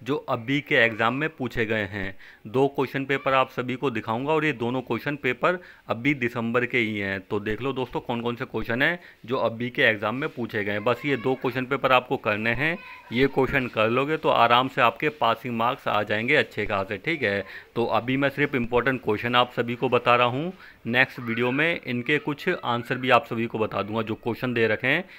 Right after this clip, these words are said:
इनमें से मोस्ट इंपॉर्टेंट क्वेश्चन ले आऊँगा और उनके आंसर भी आप सभी को प्रोवाइड करवा दूंगा। तो जितने भी बच्चे हैं थर्ड सेमेस्टर वाले,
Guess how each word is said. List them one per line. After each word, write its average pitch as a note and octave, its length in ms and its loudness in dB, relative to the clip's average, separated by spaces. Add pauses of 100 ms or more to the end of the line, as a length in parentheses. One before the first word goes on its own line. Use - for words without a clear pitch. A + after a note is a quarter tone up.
(140)
इनमें A#2 240 -2
से C#3 160 -2
मोस्ट B2 320 -2
इंपॉर्टेंट A#2+ 520 -2
क्वेश्चन A#2+ 420 -2
ले A2+ 160 0
आऊँगा B2 240 0
और B2 240 0
उनके A#2 260 -2
आंसर A2 340 -4
भी B2 100 -2
आप G#2 160 2
सभी A2 240 -8
को D#3 200 0 (380)
प्रोवाइड A2+ 340 2
करवा G#2 340 0
दूंगा। G#2 260 -4
तो G#2 140 -6
जितने G#2 300 -4
भी C3+ 100 -2
बच्चे C3 260 -2
हैं C3 180 -2
थर्ड A#2 180 0
सेमेस्टर A#2+ 300 -2
वाले, C3 380 0